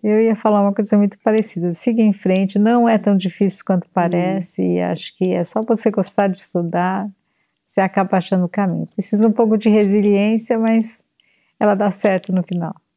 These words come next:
Speaker 2: Então, Esther, muito obrigada por essa conversa. É um prazer imenso ter você aqui no Butantan.
Speaker 1: Muito obrigada pelo convite. O Butantan tá no meu coração, como eu falei. Eu vim até aula aqui nessa biblioteca.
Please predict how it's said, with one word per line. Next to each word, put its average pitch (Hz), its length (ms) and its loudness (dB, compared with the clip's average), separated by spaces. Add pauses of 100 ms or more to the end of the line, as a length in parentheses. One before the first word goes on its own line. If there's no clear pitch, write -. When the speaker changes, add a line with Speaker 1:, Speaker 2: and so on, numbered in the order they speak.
(560)
Speaker 2:
Então, 226 200 0
Esther, 214 340 0
muito 262 220 2
obrigada 175 640 2
por 180 160 0
essa 180 180 0
conversa. 151 680 -2
É 170 40 0
um 175 60 -2
prazer 190 340 0
imenso 175 600 0
ter 160 140 -2
você 170 240 -2
aqui 165 180 -4
no 165 80 -2
Butantan. 160 640 -2
Speaker 1:
Muito 208 160 2
obrigada 202 480 2
pelo 196 180 0
convite. 196 840 0
O 196 60 0
Butantan 185 500 0
tá 202 220 2
no 240 80 4
meu 214 180 4
coração, 190 580 2
como 190 140 4
eu 185 80 2
falei. 190 340 2
Eu 185 60 2
vim 196 160 2
até 196 240 2
aula 190 280 2
aqui 208 300 -2
nessa 196 320 0
biblioteca. 190 1000 0